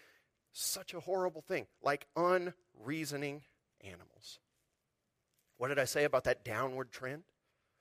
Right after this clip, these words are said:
Unreasoning animals understand instinctively. Look, we are not called to live by instinct. You know why?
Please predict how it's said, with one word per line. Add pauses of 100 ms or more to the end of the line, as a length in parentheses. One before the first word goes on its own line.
(260)
Unreasoning (520)
animals (640)
understand (160)
instinctively. (1800)
Look,
we
are
not
called
to
live
by
instinct. (680)
You
know
why?